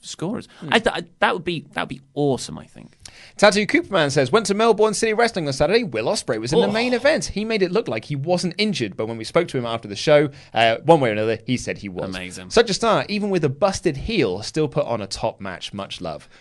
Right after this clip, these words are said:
Speaker 2: Will, if you're watching, mate, just rest.
Speaker 1: Take some time
Speaker 2: Take
Speaker 1: off.
Speaker 2: some time off, mate. Uh, David McKibben says, "I think I'm in the minority here, but I liked John Morrison's return, including pre-announcing it. This is assuming the plan was always to have him come in as a heel.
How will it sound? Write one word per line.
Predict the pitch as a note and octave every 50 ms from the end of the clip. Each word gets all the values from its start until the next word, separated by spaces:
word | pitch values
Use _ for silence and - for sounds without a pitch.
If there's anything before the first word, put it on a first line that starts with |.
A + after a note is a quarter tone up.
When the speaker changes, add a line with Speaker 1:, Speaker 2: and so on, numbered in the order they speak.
| _ _ -
Speaker 2:
Will, | B2 A2 F2+ D2+ - _ _ _ _ _
if | - -
you're | F#2 F#2+
watching, | G#2 G#3 - - D#3+ D3
mate, | C#3+ - - -
just | - A2+ - - _ - - F#2
rest. | G2 G2 D3 - - - - -
Speaker 1:
Take | - - B3+ B3+ C4+
some | D#4 F#4+ F4+
time | E4+ - G4+ G#4
Speaker 2:
Take | A4 A4+ A4
Speaker 1:
off. | A4
Speaker 2:
some | - D4
time | B3 A#3+ A#3+ G#3
off, | G#3 A#3+ C#4 - -
mate. | C3+ F2+ - - - - - - - - _ _ - - - - - - -
Uh, | - F#3 F3+ F3+ F3+ F3+ F#3
David | D#3 A3+ C4 D4 A#3 B3+ A#3+ A3
McKibben | G3+ G3 G#3+ G#3 - D#4 D4 B3 F3+ D3 - -
says, | - E3 C#3+ C3 A#2+ - - - - - -
"I | G3
think | G3 - D#4+ D#4+ C4
I'm | B3 B3
in | A#3
the | A3
minority | G#3+ G3+ G3+ G#3 A#3+ C4 - - B2+
here, | G#2 F2+ F2+
but | - E3+
I | A3 C4+
liked | B3+ F#3+ E3 F#3 A#3+ D4+ - -
John | - - F#2+ F2
Morrison's | F2 F2 F2 E2+ - A2 G#2+ B2
return, | C#3 C3+ - A#3+ G#3+ C3+ B2+ -
including | E3 E3+ E3+ - - A#3 C4+ B3+ C#3+ G2 G2 G2
pre-announcing | - - F2+ F2+ F#2+ C3 F#3+ A3 F#3+ - - F#2
it. | D#2 - - - - - - -
This | A#3+ C4 B3
is | G#3+ F#3 F3+
assuming | F3 - G3+ G3+ G3+
the | G3
plan | F#3+ - A2+ G#2+
was | A#2 A2+ -
always | - F3 G3+ G3
to | - C#3
have | B2 G#2+ -
him | A#2 A2+
come | - - F#2+ F2+
in | F2+ F2+
as | - G2+ G2+
a | G2+ F#2 F2+
heel. | C#3 D3+ C#3 - E2+